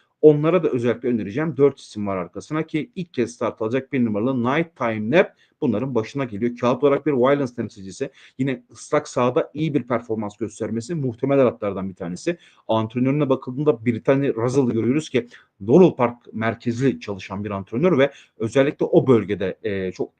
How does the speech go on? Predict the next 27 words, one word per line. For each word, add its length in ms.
yoğun 460
ki 360
Delaware 320
Park 220
da 60
zaten 380
birbirine 260
çok 200
yakın 220
olan, 320
e, 320
bölgeler. 400
O 140
yüzden, 360
e, 120
bu, 220
bu 80
isimden 420
de 60
etkili 300
bir 60
performans 540
gelebilir. 320
Çok 220
iyi 180
ellerde 340
hazırlanıyor. 400